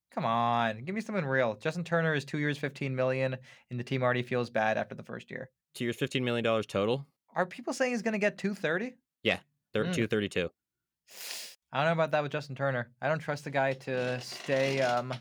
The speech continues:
Speaker 1: responsible. Apparently his teammates love him. Love
Speaker 2: He's
Speaker 1: him
Speaker 2: a
Speaker 1: so
Speaker 2: World
Speaker 1: much
Speaker 2: Series
Speaker 1: they don't
Speaker 2: champion.
Speaker 1: care if they get covid. Um, I don't know. I think he's kind of, uh, past his prime over here.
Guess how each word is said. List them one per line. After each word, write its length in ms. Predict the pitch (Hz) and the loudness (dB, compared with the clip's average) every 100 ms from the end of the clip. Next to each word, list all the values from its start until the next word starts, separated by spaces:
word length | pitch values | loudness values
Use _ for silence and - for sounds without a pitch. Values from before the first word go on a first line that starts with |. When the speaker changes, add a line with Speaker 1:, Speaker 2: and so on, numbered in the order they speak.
| - - - _ - | -12 -20 -20 _ -6
Speaker 1:
responsible. 680 | 147 151 147 151 180 190 202 - _ | -2 2 0 0 0 0 0 -6 _
Apparently 220 | 131 147 | -2 0
his 100 | 139 | -2
teammates 340 | 139 151 143 139 | -4 -6 -6 -2
love 200 | 131 139 | 0 0
him. 220 | 175 175 - _ _ _ _ | 0 -4 -10 _ _ _ _
Love 140 | 127 127 | -6 -4
Speaker 2:
He's 100 | 131 | -2
Speaker 1:
him 60 | |
Speaker 2:
a 20 | 101 | 0
Speaker 1:
so 40 | |
Speaker 2:
World 100 | 107 | 0
Speaker 1:
much 60 | 147 | 0
Speaker 2:
Series 140 | 101 | -2
Speaker 1:
they 60 | - | 0
don't 100 | - | -2
Speaker 2:
champion. 200 | 90 139 | -2 -2
Speaker 1:
care 80 | 139 | -2
if 80 | |
they 100 | 139 | -2
get 140 | 135 131 | -4 -4
covid. 380 | 143 156 190 185 - _ _ _ _ | -6 -4 -6 -8 -14 _ _ _ _
Um, 680 | 131 135 135 127 131 131 135 - _ _ | 0 2 4 4 2 0 -4 -10 _ _
I 100 | 143 | -4
don't 100 | 185 | -2
know. 80 | 214 | 0
I 100 | 147 | 0
think 200 | 139 180 | -2 -6
he's 120 | 185 | -6
kind 280 | 180 180 180 | 0 0 2
of, 180 | 175 - | 0 0
uh, 220 | 147 139 | 2 2
past 300 | 135 151 - | 0 -2 -2
his 120 | 147 | -8
prime 460 | - - 147 202 151 | -10 -2 0 2 2
over 180 | 120 113 | 0 -2
here. 400 | 110 107 107 | -2 -2 -4